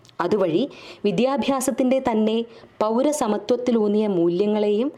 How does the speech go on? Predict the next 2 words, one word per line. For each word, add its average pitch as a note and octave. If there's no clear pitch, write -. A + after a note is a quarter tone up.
നൈസർഗികതയെയും G3+
ഇല്ലാതാക്കുന്നതിനും F3+